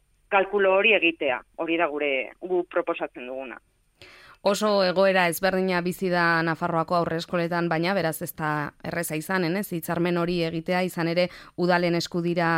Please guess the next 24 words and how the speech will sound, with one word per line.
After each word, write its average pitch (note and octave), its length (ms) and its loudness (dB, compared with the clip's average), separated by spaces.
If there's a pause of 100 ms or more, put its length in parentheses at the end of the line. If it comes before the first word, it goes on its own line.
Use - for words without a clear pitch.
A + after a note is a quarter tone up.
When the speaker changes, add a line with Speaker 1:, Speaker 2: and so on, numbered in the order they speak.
(400)
Speaker 2:
em, - 240 -6
haurreskoletako E3+ 720 2
asko, G3 320 2
kooperatibak E3 560 0
ere E3 160 0
badaude, E3 380 2 (180)
enpresak, F3+ 840 0
e, D3 100 0 (160)
gobernuak E3+ 560 0
kudeatzen D#3+ 400 0
dituenak, E3+ 600 -2
nola F3+ 320 2 (340)
egin F#3 320 0
nahi F3 160 -2
diozue F3 400 -2
aurre F3+ 320 0
egoera D#3+ 320 -2
honi? G3+ 220 -6 (1600)
Speaker 1:
Bai, A#3+ 360 8
horregatik, A#3+ 560 4
bueno, A3+ 300 2
horretarako A#3+ 580 4
deia A#3 240 6
egiten A#3 320 2